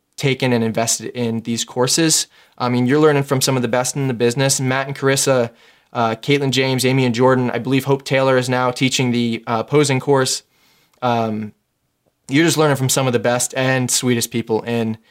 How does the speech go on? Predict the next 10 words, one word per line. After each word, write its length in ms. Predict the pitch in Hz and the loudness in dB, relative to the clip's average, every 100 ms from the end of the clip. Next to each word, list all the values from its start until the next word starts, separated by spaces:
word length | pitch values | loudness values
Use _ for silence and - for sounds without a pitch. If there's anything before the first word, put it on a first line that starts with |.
| _ _ | _ _
in 140 | 143 | 0
the 60 | 143 | 0
photography 520 | 139 131 117 113 117 | 0 -2 -2 -2 -2
industry. 380 | 117 117 - 113 | -2 -2 -2 -2
So 320 | - 117 110 - - - _ | 0 0 0 -8 -20 -20 _
go 160 | 147 156 | 0 2
check 300 | 160 151 - | 2 0 0
them 200 | 139 131 | 0 0
out. 320 | 127 139 - _ _ | 0 -2 -6 _ _
Um, 580 | 123 120 120 117 113 117 | -2 0 0 -2 -4 -10